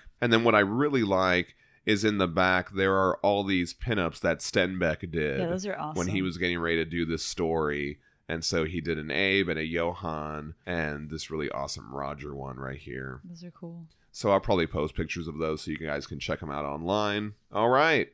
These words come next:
Speaker 1: And so next week we're gonna have some more Abe Sapien stories. We're gonna finish off that Abe Sapien, The Drowning Omnibus. I'm really excited to get back to B P R D the week after that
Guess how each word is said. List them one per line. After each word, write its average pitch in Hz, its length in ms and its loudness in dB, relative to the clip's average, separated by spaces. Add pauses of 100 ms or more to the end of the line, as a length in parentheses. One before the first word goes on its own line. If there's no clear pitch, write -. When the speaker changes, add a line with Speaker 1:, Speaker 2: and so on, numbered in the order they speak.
Speaker 1:
And 120 340 6
so 117 220 6
next 113 240 0
week 113 120 2
we're 110 100 -2
gonna 113 180 2
have 107 160 0
some 104 140 -2
more 113 260 2
Abe 113 160 4
Sapien 123 460 0
stories. 120 260 0
We're 101 120 -2
gonna 101 120 0
finish 101 340 0
off 98 260 4
that 95 260 4
Abe 101 160 4
Sapien, 92 540 0
The 87 80 0
Drowning 87 540 -2
Omnibus. 113 800 0 (340)
I'm 104 120 0
really 104 180 2
excited 101 480 2
to 98 200 2
get 98 200 4
back 95 200 4
to 98 140 -2
B 101 180 -6
P 101 200 -4
R 92 120 2
D 101 180 -2
the 92 120 -2
week 95 280 -2
after 120 380 0
that 120 420 -4